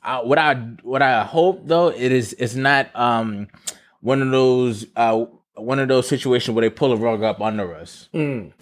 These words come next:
Speaker 1: Because remember when this first started, when, when this first happened,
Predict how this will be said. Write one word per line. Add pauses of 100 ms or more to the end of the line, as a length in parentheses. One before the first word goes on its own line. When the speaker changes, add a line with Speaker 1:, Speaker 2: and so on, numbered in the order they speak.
(120)
Speaker 1:
Because (320)
remember
when
this
first
started,
when,
when
this
first
happened,